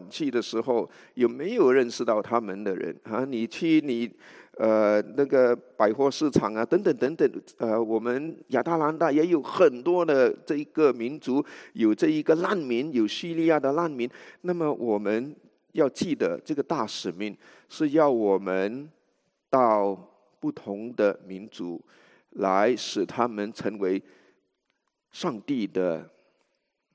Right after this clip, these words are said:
啊，教会。因为在创世纪，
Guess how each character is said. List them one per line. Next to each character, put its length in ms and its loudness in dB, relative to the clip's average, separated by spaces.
啊， 400 -8
教 240 2
会。 240 2
因 160 2
为 280 6
在 300 6
创 280 -2
世 220 -6
纪， 260 -6